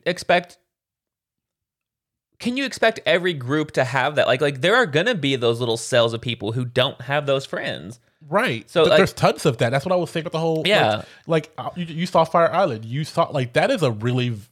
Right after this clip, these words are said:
Speaker 1: There was, there
Speaker 2: from
Speaker 1: was
Speaker 2: what I know,
Speaker 1: one, there
Speaker 2: that is
Speaker 1: was
Speaker 2: a very true representation.
Speaker 1: there was one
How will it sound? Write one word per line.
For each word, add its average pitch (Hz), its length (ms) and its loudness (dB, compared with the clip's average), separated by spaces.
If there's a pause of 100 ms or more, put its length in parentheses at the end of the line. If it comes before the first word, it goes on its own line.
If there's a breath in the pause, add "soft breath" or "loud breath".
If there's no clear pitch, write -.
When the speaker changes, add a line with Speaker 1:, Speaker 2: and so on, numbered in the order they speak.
(220)
Speaker 1:
There 170 180 4
was, 220 180 2 (160 loud breath)
there 175 120 6
Speaker 2:
from - 80 4
Speaker 1:
was 254 80 4
Speaker 2:
what 147 100 4
I 170 120 4
know, 147 60 4
Speaker 1:
one, 156 360 2 (140)
there 139 200 4
Speaker 2:
that 151 40 4
is 175 80 4
Speaker 1:
was - 80 0
Speaker 2:
a 147 40 -4
very 120 220 0
true 120 280 -6
representation. 113 420 0
Speaker 1:
there 156 100 6
was 180 240 6
one 127 680 0